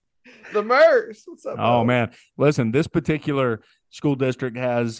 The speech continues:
Speaker 2: um, some Mexican food every single Tuesday. We got walking tacos. We got nachos with chili. We've got, oh, and your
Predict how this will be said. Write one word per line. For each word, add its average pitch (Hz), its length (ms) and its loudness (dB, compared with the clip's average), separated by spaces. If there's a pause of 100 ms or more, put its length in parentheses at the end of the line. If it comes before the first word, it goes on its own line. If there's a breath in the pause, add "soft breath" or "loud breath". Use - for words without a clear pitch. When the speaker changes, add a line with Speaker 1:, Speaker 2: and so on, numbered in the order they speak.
Speaker 2:
um, 110 640 -2
some 117 240 -2
Mexican 117 480 -2
food 107 340 0
every 131 440 -2
single 123 320 -4
Tuesday. 104 500 -8
We 98 160 -10
got 113 220 -2
walking 113 460 0
tacos. 120 580 -2 (340 soft breath)
We 113 80 -2
got 110 220 0
nachos 113 500 0
with 107 160 -6
chili. 127 480 -4 (420)
We've 113 240 -2
got, 113 520 2
oh, 139 280 4
and 170 320 -2
your 127 180 0